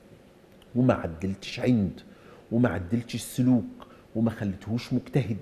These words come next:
وفي نفس الوقت ما خليتهوش يختار اختيارات سليمة، وما بقاش عنده القدرة على الفاعلية في أي فترة من فترات حياته، وتقول ده طابع للطفل. لكن في النهاية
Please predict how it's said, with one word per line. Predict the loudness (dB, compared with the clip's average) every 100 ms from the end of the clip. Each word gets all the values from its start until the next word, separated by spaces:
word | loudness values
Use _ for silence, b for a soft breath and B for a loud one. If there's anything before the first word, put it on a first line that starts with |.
| -12 B B B
وفي | -16 -6
نفس | -6 -4 -4
الوقت | 2 2 2
ما | -4
خليتهوش | -2 -4 -6 -4 -6 -4
يختار | -6 0 0
اختيارات | 0 0 4 4 2
سليمة، | 0 2 4 4 2 B B B B
وما | 4 6
بقاش | 6 4 4 0 -2
عنده | -2 0
القدرة | 0 -2 -2 0
على | 0 0
الفاعلية | -2 0 0 0 0 2 2 0 B B B -20 -8
في | -4 0
أي | 2 4 4
فترة | 4 -2 0
من | 0 0 -4
فترات | -2 -2 -2
حياته، | -6 -4 -2 -2 -4
وتقول | -6 -4 -2 0
ده | 0
طابع | 2 8 8 6 0
للطفل. | -2 -8 -10 -12 -8 -6
لكن | -6 -8
في | -6
النهاية | -2 -2 -2 -6